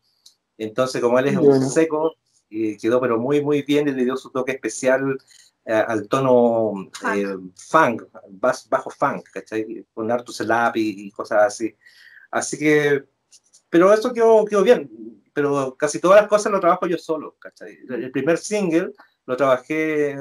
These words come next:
Speaker 1: cien por ciento solo, o sea, no.
Speaker 3: Es un ermitaño
Speaker 2: Mira.
Speaker 3: de la mitad.
Speaker 2: Es intenso igual trabajar cosas solo, claro, ta-, como, como dice la, la, la ley, ¿no es cierto?, ermitaño de la música, que, que, eh, es,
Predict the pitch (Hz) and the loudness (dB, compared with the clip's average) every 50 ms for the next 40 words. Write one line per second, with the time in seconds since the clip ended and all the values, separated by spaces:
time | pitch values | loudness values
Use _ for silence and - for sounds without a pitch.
0 | 135 131 - 165 160 160 156 139 - - 147 147 - 131 - - 160 139 104 92 | -10 -2 -2 -2 0 0 -2 -4 -4 -6 -8 -8 -10 -8 -6 -4 -4 -4 -6 -8
1 | 92 - _ 104 101 104 101 101 98 95 - - _ - - - - - - - | -12 -16 _ -10 -10 -10 -10 -10 -14 -18 -20 -20 _ -20 -18 -18 -18 -18 -20 -20
2 | - - - - - 120 113 113 117 117 127 139 147 156 165 247 - - 135 120 | -20 -16 -12 -6 0 2 4 6 6 6 6 4 2 2 2 2 4 6 8 8
3 | 113 104 98 - - - - _ - - _ _ _ _ _ _ _ _ - 370 | 8 8 6 2 -2 -8 -18 _ -20 -20 _ _ _ _ _ _ _ _ -14 -12
4 | 339 - 302 320 - _ _ - - 185 185 190 185 165 - 156 170 226 269 269 | -10 -10 -12 -12 -12 _ _ 2 8 10 10 10 10 8 8 10 10 10 8 8
5 | 254 226 208 220 220 - - 170 180 190 185 - 196 - 208 185 - - - 190 | 4 4 4 4 6 4 2 2 2 0 -6 -8 -6 -6 -6 -6 -6 -6 -2 -2
6 | 226 220 147 139 143 - - 143 139 139 135 135 123 127 120 123 127 131 127 117 | -2 0 -2 -6 -6 -6 -6 -4 -4 -4 -4 -6 -8 -12 -12 -12 -12 -10 -10 -10
7 | 113 - - 131 131 135 139 139 147 151 139 135 131 123 123 123 123 117 - 120 | -12 -10 -8 -6 -6 -6 -4 0 2 4 4 4 4 4 2 0 0 0 -2 -4
8 | 117 113 113 - - 131 143 147 147 143 143 139 151 143 - 151 139 135 135 131 | -4 -6 -6 -6 -2 -2 0 0 0 -4 -2 -2 -2 -2 0 -2 -2 0 -2 0
9 | - 143 143 143 139 143 147 160 160 - 160 165 156 - 147 - - _ _ _ | 0 0 0 0 -2 -4 -4 -6 -4 -2 -2 -2 -2 -2 -6 -8 -8 _ _ _
10 | _ _ _ _ _ 135 135 - - 139 131 - - 139 147 147 143 | _ _ _ _ _ -4 -2 0 2 0 0 0 0 0 -2 -2 -4